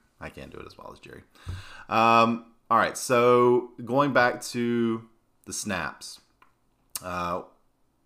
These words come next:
we're gonna bet over under fifty-five offensive snaps. That's what they've been averaging so far this year.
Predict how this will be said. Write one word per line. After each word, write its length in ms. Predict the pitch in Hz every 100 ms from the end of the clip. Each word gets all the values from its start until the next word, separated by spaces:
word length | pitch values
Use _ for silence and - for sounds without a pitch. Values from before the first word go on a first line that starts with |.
| _
we're 120 | 107
gonna 140 | 117 127
bet 400 | 104 87 95 - _ _ _ -
over 300 | 131 165 120
under 400 | 95 87 87 90 _ _
fifty-five 880 | - 143 139 185 160 143 135 131 -
offensive 480 | - 101 101 90 92
snaps. 380 | - 71 - -
That's 200 | 78 -
what 120 | 90
they've 160 | 110
been 120 | 120 117
averaging 440 | 110 104 104 107
so 180 | 104 107
far 240 | - 104
this 220 | 101 101
year. 360 | 104 104 104 101